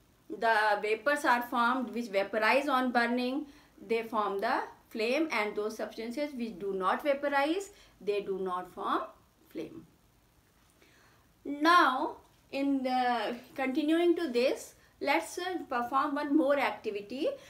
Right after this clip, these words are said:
and in that activity you will understand that in the flame there are some unburnt particles, carbon particles unburnt. So to understand it, what we have to do is that we will again take a candle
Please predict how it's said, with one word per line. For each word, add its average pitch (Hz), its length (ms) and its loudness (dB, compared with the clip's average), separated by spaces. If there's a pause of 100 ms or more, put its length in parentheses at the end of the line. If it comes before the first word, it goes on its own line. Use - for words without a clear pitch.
(140)
and 240 200 0
in 233 180 -2
that 220 280 4
activity 302 560 -2
you 277 260 0
will 254 200 -2
understand 240 720 0
that 269 360 2
in 277 300 -4
the 302 100 2 (100)
flame 262 360 6 (480)
there 285 360 4
are 302 220 6
some 302 480 -2
unburnt 240 880 0 (120)
particles, 175 800 -4
carbon 208 500 -2
particles 226 680 -4
unburnt. 202 720 -4 (420)
So 370 240 -2
to 381 120 0
understand 269 840 2
it, - 240 -10 (100)
what 269 260 2
we 349 60 -2
have 349 300 0
to 320 100 2
do 330 80 -2
is 359 340 -2
that 269 380 4 (480)
we 269 180 -4
will 330 220 -2
again 262 460 0
take 262 240 2
a 247 80 -2
candle 214 600 0